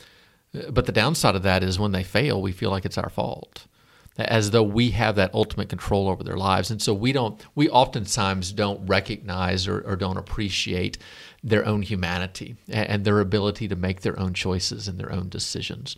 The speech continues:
A-, and, and, and even from a, from a public projection kind of standpoint, I use the illustration in the book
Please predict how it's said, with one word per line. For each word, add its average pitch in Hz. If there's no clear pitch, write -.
A-, 107
and, 101
and, 98
and 104
even 107
from 92
a, 87
from 98
a 85
public -
projection -
kind 87
of -
standpoint, -
I -
use 95
the 101
illustration 101
in 95
the 92
book 95